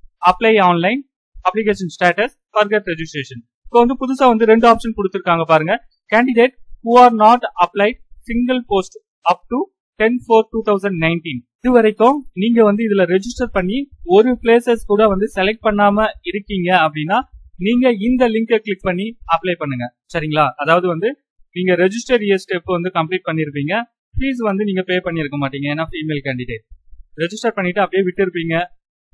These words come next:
ஓ பி சிக்காக வந்து வெயிட் பண்ணிட்டு இருப்பீங்க. நீங்க எல்லாரும் வந்து இந்த லிங்கை கிளிக் பண்ணி உங்களுடைய ரெஜிஸ்டர் நம்பர் சர்க்கிளை செலக்ட் பண்ணி அப்ளை பண்ணுங்க. அடுத்து other candidates can apply online here.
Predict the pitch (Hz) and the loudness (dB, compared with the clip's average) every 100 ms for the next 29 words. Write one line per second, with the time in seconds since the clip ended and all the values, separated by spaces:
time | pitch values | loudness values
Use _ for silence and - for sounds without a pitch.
0 | _ - - 180 196 190 185 175 170 170 | _ -20 -2 0 0 -2 -2 2 2 2
1 | 165 156 160 165 156 151 143 143 151 156 | -2 -4 -4 -6 -6 -6 -6 -4 -4 -4
2 | 165 165 170 202 208 196 165 160 208 - | -2 -2 2 4 4 2 -2 -4 -4 -6
3 | - - - 202 208 185 196 202 190 170 | -16 -18 -8 -2 0 0 0 -2 -6 -8
4 | - 170 151 180 208 _ - 208 214 185 | -10 -8 -6 -8 -10 _ -10 -2 0 0
5 | 170 175 170 165 170 190 165 156 156 175 | 0 -2 -2 -4 -6 -6 -4 -4 -2 -4
6 | - - - - - - - 180 165 147 | -6 -16 -20 -14 -4 -4 -2 -6 -4 -8
7 | 143 143 185 - 143 - 151 139 120 113 | -8 -12 -14 -12 -12 -6 -6 -6 -10 -12
8 | 117 - - - _ 160 208 - 226 - | -16 -16 -18 -18 _ 0 0 0 -2 -2
9 | - - 180 208 262 226 196 190 190 269 | -14 -2 2 4 4 2 0 0 0 -2
10 | _ _ - 180 170 160 208 208 190 165 | _ _ -4 0 2 2 2 0 2 2
11 | 170 170 170 147 135 | 2 0 -2 -2 -2